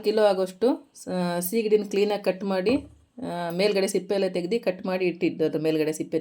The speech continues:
ತೆಗ್ದು. ಇದಕ್ಕೆ ಮಸಾಲೆ, ಇದು ಒಂದು ಅರ್ಧ ಸ್ಪೂನು ಖಾರದ ಪುಡಿ, ಒಂದು ಕಾಲು ಸ್ಪೂನ್ ಅರ್ಶಿನದ ಪುಡಿ, ಒಂದು ಕಾಲು ಸ್ಪೂನು ಪೆಪ್ಪರ್ ಪೌಡರು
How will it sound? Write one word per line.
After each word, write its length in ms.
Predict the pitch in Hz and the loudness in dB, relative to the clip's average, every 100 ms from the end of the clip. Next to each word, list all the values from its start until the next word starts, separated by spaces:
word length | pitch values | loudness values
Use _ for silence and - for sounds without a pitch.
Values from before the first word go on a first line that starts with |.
| 143 | -4
ತೆಗ್ದು. 260 | 139 156 220 - _ _ 196 | -6 -4 -4 -4 _ _ -4
ಇದಕ್ಕೆ 260 | 196 208 240 | 0 2 4
ಮಸಾಲೆ, 420 | 185 180 208 156 160 262 - _ _ _ _ | 2 4 4 4 2 -2 -6 _ _ _ _
ಇದು 140 | 180 185 | 0 0
ಒಂದು 120 | 185 180 | 4 4
ಅರ್ಧ 140 | 180 214 | 4 0
ಸ್ಪೂನು 220 | - 214 220 | 0 -2 2
ಖಾರದ 260 | 180 190 190 | 2 2 0
ಪುಡಿ, 200 | 196 202 277 277 _ _ | 2 4 2 -2 _ _
ಒಂದು 120 | 170 175 | -10 -2
ಕಾಲು 180 | 180 180 | 0 0
ಸ್ಪೂನ್ 200 | - 190 175 | -4 -4 -4
ಅರ್ಶಿನದ 280 | 175 208 190 | -2 -4 -2
ಪುಡಿ, 200 | 190 202 269 - - _ - | 0 2 2 -2 -14 _ -8
ಒಂದು 120 | 170 185 | -2 2
ಕಾಲು 180 | 180 180 | 2 0
ಸ್ಪೂನು 300 | - 185 175 165 160 156 151 - _ _ - | -2 -2 -2 -2 -4 -4 -6 -10 _ _ 0
ಪೆಪ್ಪರ್ 340 | 185 202 208 | 2 2 2
ಪೌಡರು 380 | 196 180 180 196 | 2 2 2 2